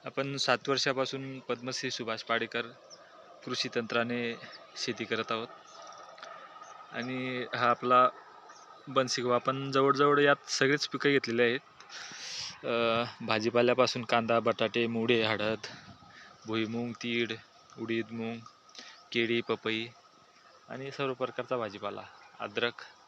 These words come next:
आता आम्ही गहू, आपल्या पर-, आमच्याकडे दोन प्रकारची जमीन, एक काडीची आणि एक एकदम हलकी.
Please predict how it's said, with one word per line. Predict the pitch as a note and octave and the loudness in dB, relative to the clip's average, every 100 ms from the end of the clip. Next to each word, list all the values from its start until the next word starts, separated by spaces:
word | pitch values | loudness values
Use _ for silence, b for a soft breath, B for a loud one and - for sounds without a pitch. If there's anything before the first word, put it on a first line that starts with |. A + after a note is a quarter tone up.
| B B B B - | B B B B -12
आता | - - C#3 C#3 D3 - - - - - - - - - - - - | -2 4 6 6 2 -6 -20 -20 -20 -20 -20 -20 -20 -20 -20 -20 -8
आम्ही | A#2+ C3 C#3 | -6 -4 0
गहू, | C#3 C#3+ C3+ C#3 D3 - - - | 4 6 6 2 0 -4 -16 -2
आपल्या | C#3+ - C3+ | 0 2 4
पर-, | C3+ C#3 | 4 6
आमच्याकडे | B2+ C3 C3+ B2+ B2 C3 C#3 | 8 8 6 0 0 4 4
दोन | C3+ C3+ | 4 6
प्रकारची | C3+ B2 B2+ B2 | 6 6 4 2
जमीन, | B2+ C3 | -2 2
एक | C3 - - | 0 0 2
काडीची | B2 A#2+ A#2+ D#3+ G3 - | 4 4 2 -2 -4 -6
आणि | C3 C3+ | -6 -2
एक | C3 C#3+ - - - | -2 -2 -6 -14 -10
एकदम | C3 C3+ C3+ | -2 2 4
हलकी. | B2 A#2 B2+ | 2 0 -10